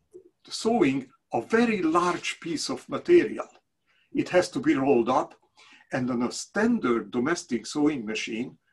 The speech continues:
that is meant to do closing, there is not enough place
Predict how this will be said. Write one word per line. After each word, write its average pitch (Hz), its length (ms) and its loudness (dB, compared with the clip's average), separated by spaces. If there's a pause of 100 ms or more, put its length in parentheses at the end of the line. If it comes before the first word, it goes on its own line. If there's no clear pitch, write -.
(240)
that 127 200 -2
is 113 160 -2
meant 156 440 0
to 117 120 -12
do 127 320 -4
closing, 135 720 0 (400)
there 180 140 4
is 190 220 -2
not 226 220 0
enough 175 420 0
place - 540 -4